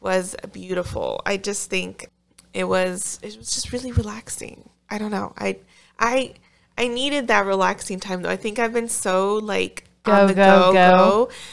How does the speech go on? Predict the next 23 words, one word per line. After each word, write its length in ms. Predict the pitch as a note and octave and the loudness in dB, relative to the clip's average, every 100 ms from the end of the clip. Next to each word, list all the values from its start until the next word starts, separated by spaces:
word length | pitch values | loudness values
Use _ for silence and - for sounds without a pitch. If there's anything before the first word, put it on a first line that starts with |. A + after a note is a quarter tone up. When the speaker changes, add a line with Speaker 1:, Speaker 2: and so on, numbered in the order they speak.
| - - | -14 -2
Speaker 1:
that 200 | F#3+ - | 0 2
it 80 | G3+ | 4
Speaker 2:
And 100 | G#3 | 4
Speaker 1:
was 140 | G#3 | 2
just 60 | G3+ | 2
Speaker 2:
stress 400 | G3 G3 G3+ - | 6 6 4 2
and 80 | G3 | 4
Speaker 1:
yeah, 360 | F#3+ F#3+ G3+ - | 6 8 6 2
Speaker 2:
work 80 | |
and 320 | G3+ F#3 F#3 - | -2 0 -2 -2
Speaker 1:
yes. 600 | F#3 E3 C#3+ G3 - - | -2 -2 -4 -10 -10 -4
Speaker 2:
with 120 | C#4+ | 4
all 140 | C#4+ C#4 | 4 4
the 80 | |
pandemic, 680 | C#4 C4+ G#3+ G#3 A3+ B3 - | 0 2 4 4 4 2 0
you 60 | G#3+ | 0
know, 80 | G#3 | 0
it's 140 | G#3 | 0
all 180 | G3+ G#3 | 0 2
work 260 | F#3+ G3 G#3 | 2 0 0
and 120 | F#3 | 2
no 120 | F#3 | 2
play. 560 | F3+ - E3+ F3+ G3 | 0 0 2 4 2